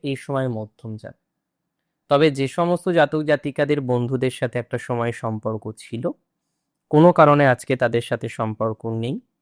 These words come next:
কোনো কারণে তাদের সাথে সম্পর্ক চলছে না, কোনো কারণে সম্পর্কের জায়গায় পজিটিভিটি পাচ্ছেন না, তাদের, আহ,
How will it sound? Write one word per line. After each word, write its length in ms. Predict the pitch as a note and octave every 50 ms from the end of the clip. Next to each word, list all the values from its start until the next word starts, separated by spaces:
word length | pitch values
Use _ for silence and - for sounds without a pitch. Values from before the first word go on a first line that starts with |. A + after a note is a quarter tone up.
| _ _ _ _ _ _ _ _ _ _ _ -
কোনো 220 | C3+ C3+ D3 D3
কারণে 360 | D3 C#3 C3 C3 B2+ C3 C3
তাদের 240 | B2+ A#2+ A#2 A#2+ A#2
সাথে 280 | - - B2+ A#2+ - A#2+
সম্পর্ক 800 | - - A2+ A2 G#2+ G#2+ A#2 A2+ A2 G#2+ - A2 A2 G#2+ A#2 - _ _ _ _ _ _ _ _ _ _ _ _ _ _ _ _ _ _ _ _ -
চলছে 400 | - B2 B2 B2 - - D3 C#3+
না, 160 | C#3+ E3+ G3+ _ _ _ _ _ _ _ _ _ _ _ _ _
কোনো 220 | - C3 C3+ C#3
কারণে 340 | C3 - B2+ B2+ B2 B2 B2
সম্পর্কের 640 | B2 - B2 A2+ A2+ A2 B2 A#2 A2 A#2 - A#2 A2
জায়গায় 580 | - B2 A2+ A2 A2 G#2 - A2+ A2+ A2 G#2+ - _ _ _ _ _ _ _ _ _ _
পজিটিভিটি 600 | - B2 B2 A#2+ C3+ B2+ C3+ C3+ C3 C3 B2 C3+ B2+
পাচ্ছেন 420 | C3 B2 B2 _ - - C#3 C3
না, 200 | C3+ C#3 D3+ F#3+ _ _ _ _ _ _ _ _ _ _ _ -
তাদের, 560 | - A#2+ A#2+ A#2+ C3 B2+ C3 B2+ B2+ B2 A#2+
আহ, 300 | A#2+ B2+ C3 B2+ B2+ B2